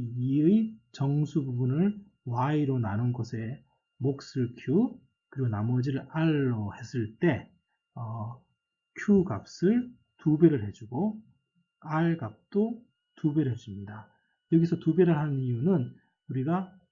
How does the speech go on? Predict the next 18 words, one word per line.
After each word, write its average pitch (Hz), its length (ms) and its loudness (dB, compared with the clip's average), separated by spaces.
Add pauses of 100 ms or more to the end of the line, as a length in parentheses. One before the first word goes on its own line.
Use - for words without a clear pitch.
제기함수 156 760 2
디바이드를 131 500 -4
호출할 107 440 -10
때 139 260 -8 (280)
x 196 360 -8
대신에 123 680 -4 (320)
x 180 280 -6
나누기 123 540 -4
이의 139 540 -2
정수 143 520 -2
부분만 117 600 -6 (260)
취했기 180 460 -2
때문입니다. 104 800 -8 (580)
그 160 160 4
이후에 175 420 4
이제 127 500 -4 (240)
x가 175 680 -10 (280)
홀수인지 190 760 -4